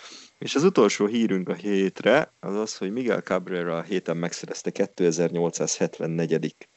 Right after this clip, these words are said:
bázisütését, ezzel megelőzte Babe Ruthot az örök ranglistán, feljött a negyvennegyedik helyre, és hát Omar Vizquel is csak egy találatra van tőle, tehát ez hamarosan valószínűleg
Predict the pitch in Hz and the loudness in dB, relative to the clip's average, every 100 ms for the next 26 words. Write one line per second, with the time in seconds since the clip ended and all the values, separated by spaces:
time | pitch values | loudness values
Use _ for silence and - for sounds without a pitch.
0 | - - - - 87 113 110 - 98 95 | -20 -20 -20 -2 2 4 2 -2 -2 0
1 | 87 - 87 82 - 90 82 82 80 80 | 0 2 -2 -2 2 2 4 2 0 0
2 | 78 80 78 - 85 - 90 87 82 90 | 0 0 -2 0 -2 0 0 2 2 0
3 | 87 92 - 82 104 117 95 92 87 - | 0 -4 -2 2 2 4 4 2 0 -2
4 | - 85 80 - - - - - _ - | 2 2 2 -6 -20 -20 -20 -20 _ 0
5 | 92 78 82 87 87 80 80 82 82 76 | 2 2 0 -2 -2 -2 -4 -4 -4 -6
6 | 76 - 113 139 143 - _ - - - | -4 2 4 6 4 0 _ -20 -20 -20
7 | - 190 - 131 127 107 78 78 78 - | -10 -8 -6 -6 -2 -2 -2 -4 -8 -10
8 | - 78 80 - - 80 78 - - 73 | -8 -10 -8 -12 -10 -8 -10 -10 -6 -4
9 | 73 73 - - 73 76 78 85 87 85 | -2 -4 -6 -6 -6 -6 -6 -2 0 -2
10 | - 78 78 - - 78 76 80 - 78 | -4 -8 -8 -6 -6 -6 -6 -6 -6 -6
11 | 76 76 76 - 76 76 76 78 | -4 -4 -4 -6 -6 -4 -4 -6